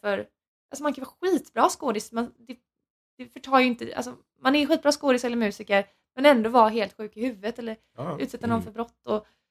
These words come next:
Speaker 1: det ska ju liksom inte vara så här, nej men då,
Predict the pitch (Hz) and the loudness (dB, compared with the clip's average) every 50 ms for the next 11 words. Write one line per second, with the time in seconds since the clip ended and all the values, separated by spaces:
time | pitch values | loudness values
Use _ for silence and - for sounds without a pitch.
0 | _ _ _ _ _ _ _ _ _ _ _ _ _ _ _ _ _ - 262 254 | _ _ _ _ _ _ _ _ _ _ _ _ _ _ _ _ _ -10 -8 -4
1 | - 285 285 262 262 - - 285 269 262 247 247 254 254 240 220 226 - 226 214 | 2 4 4 4 4 2 0 0 2 2 2 2 4 6 6 4 4 2 2 2
2 | 220 233 233 226 226 226 220 214 214 220 226 233 233 226 - | 2 2 2 2 2 0 0 0 -2 -2 -2 -4 -6 -8 -10